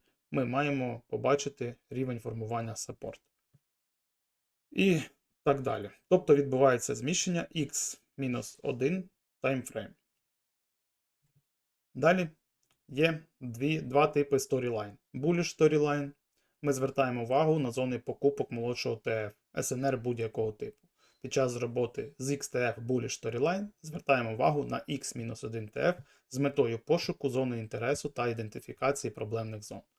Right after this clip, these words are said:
І bearish storyline. При bearish storyline звертаємо увагу на зони продажів молодшого Т Ф, С Н Р будь-якого тифу-, типу. І під час роботи з Х Т Ф bearish storyline звертаємо увагу на X мінус один Т Ф з метою пошуку пой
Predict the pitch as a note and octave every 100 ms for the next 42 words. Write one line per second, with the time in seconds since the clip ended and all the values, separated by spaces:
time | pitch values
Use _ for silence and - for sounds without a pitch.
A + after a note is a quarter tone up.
0 | _ _ _ _ G#3+ - C#3+ C#3+ A#2+ -
1 | D#3 A#2+ G#2+ G#2 - _ _ _ - D3+
2 | D3+ C3+ A#2 - - C#3 F3+ F#3 B2+ B2+
3 | C#3 B2+ A#2+ A#2 B2+ A#2 A2+ A#2 A#2+ A2
4 | G#2 B2 A#2+ C3+ D3 D#3 D#3 D#3+ E3 E3
5 | D#3+ D#3+ E3 D#3+ _ _ _ - D3 D#3+
6 | D#3 D3+ C#3 C#3+ C#3+ D3 C#3+ C#3+ C#3+ -
7 | C#3 - _ C#3 C3 C3+ C3 _ _ _
8 | _ D#3+ D#3 C#3 D3 C3+ C3+ C3 C3+ A#2
9 | A#2+ - - B2 A2 - _ B2+ A#2+ A2
10 | - B2+ F3 G#3+ D3 C3 C#3+ C3 B2 A#2+
11 | E3+ D3+ B2+ B2+ - B2+ - A#2+ A#2 -
12 | A#2 A2+ C3 D#3+ C3+ A#2+ C3 A2+ G#2+ A#2+
13 | - B2 A2+ - C3 F3